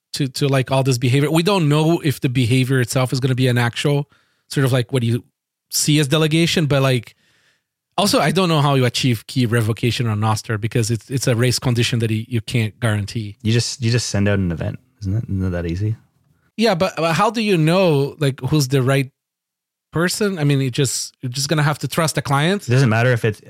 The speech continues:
Speaker 2: if it's, if it's the, the person who is actually that person or is the person who isn't that person, as long as it's sent, and then it basically kills all, all the client could just ignore every event after that,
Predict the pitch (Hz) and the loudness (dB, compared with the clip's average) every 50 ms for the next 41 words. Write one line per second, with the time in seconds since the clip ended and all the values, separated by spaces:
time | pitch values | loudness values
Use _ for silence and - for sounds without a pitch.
0 | - _ _ - - 117 - 120 113 - - 131 110 113 104 - - 107 92 - | -20 _ _ -4 -4 -2 0 0 -2 -2 -2 -2 0 0 -2 -2 -2 -4 -4 -4
1 | - - 104 92 - - 104 101 - - 104 95 92 95 92 90 92 87 85 82 | -4 -4 -6 -4 -2 -2 -2 -2 -2 -2 -2 0 0 0 0 2 0 0 -2 -4
2 | 92 - _ _ _ _ _ _ _ _ _ - 101 98 - 92 95 101 - 110 | -6 -10 _ _ _ _ _ _ _ _ _ -6 -6 -4 -4 -4 -4 -4 -2 -2
3 | 92 90 85 - - 107 104 - 143 135 131 92 95 98 95 92 92 - - 107 | 0 -2 -2 -2 -2 -2 0 2 2 2 2 2 2 0 0 0 -2 -2 -4 -4
4 | 98 - 98 85 - 98 104 113 113 107 - 117 120 117 - 117 92 92 98 95 | -2 -2 -2 -2 -2 0 0 0 0 0 0 -2 -2 0 0 -2 -2 0 -2 -2
5 | 95 95 92 90 90 - - - 87 87 85 78 87 82 80 78 82 78 - - | 0 0 -2 -4 -4 -8 -6 -6 -6 -6 -4 -4 -4 -4 -4 -4 -6 -6 -6 -6
6 | 71 69 - - 92 82 87 101 80 85 82 82 82 80 - _ _ _ - - | -8 -10 -8 -6 -6 -6 -6 -6 -6 -6 -6 -6 -8 -10 -14 _ _ _ -6 -2
7 | 101 98 107 - - 95 90 87 98 82 85 - 98 87 85 85 85 82 73 85 | -2 -2 -2 -2 -4 -6 -4 -4 -6 -6 -6 -8 -6 -6 -4 -4 -4 -2 -4 -4
8 | 85 85 82 78 67 82 82 87 80 67 - _ - - 92 - - 78 82 - | -4 -4 -4 -4 -4 -4 -6 -6 -8 -8 -12 _ -12 -12 -10 -10 -10 -10 -10 -10
9 | - | -14